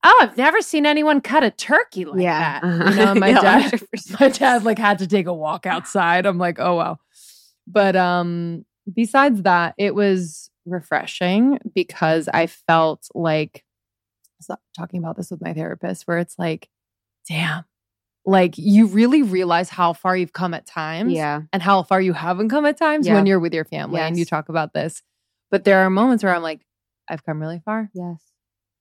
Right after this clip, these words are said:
Speaker 1: I've come so far, and I just don't, I'm almost just observing.
Speaker 2: Mm-hmm.
Speaker 1: I'm participating,
Speaker 2: Mm-hmm.
Speaker 1: like, conversationally, but I'm really energetically,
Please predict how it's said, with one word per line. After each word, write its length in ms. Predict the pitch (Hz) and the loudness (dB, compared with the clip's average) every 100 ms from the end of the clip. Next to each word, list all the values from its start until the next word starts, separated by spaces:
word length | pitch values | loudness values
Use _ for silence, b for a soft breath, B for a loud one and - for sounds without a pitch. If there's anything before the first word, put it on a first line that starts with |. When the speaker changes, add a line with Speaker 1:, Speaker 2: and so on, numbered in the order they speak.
| _ - | _ -10
Speaker 1:
I've 220 | 160 - | -10 -10
come 220 | 175 175 - | -10 -10 -12
so 580 | - - - 180 175 180 | -20 -16 -8 -2 0 0
far, 300 | - 220 240 | 0 0 2
and 140 | 202 | 0
I 80 | 165 | -2
just 260 | 160 165 - | -4 -6 -2
don't, 400 | 170 170 170 165 _ _ _ _ _ | 0 0 -2 -6 _ _ _ _ _
I'm 140 | 220 247 | 2 4
almost 320 | 330 403 - | 2 -2 -4
just 460 | 320 247 - - _ _ _ _ _ _ - | -4 -4 -6 -20 _ _ _ _ _ _ -8
observing. 500 | 190 156 151 151 151 202 | -6 -8 -14 -16 -12 -8
Speaker 2:
Mm-hmm. 340 | 180 180 170 160 _ _ _ _ 208 | -6 -4 -6 -8 _ _ _ _ 2
Speaker 1:
I'm 180 | 247 | 2
participating, 960 | 240 269 285 330 247 185 170 160 160 170 | 4 0 0 -4 -4 -4 -4 -4 -6 -6
Speaker 2:
Mm-hmm. 120 | 175 | -2
Speaker 1:
like, 240 | 185 175 _ _ | -2 -2 _ _
conversationally, 1000 | 196 196 185 - 262 - 165 156 151 147 _ _ _ _ _ - | -4 -2 -2 -2 -2 -2 -8 -6 -8 -12 _ _ _ _ _ 0
but 80 | 226 | 4
I'm 140 | 240 | 4
really 300 | 254 285 254 - | 4 2 0 0
energetically, 920 | 202 190 170 165 185 233 254 254 | -2 0 -2 -2 -4 -4 -2 -2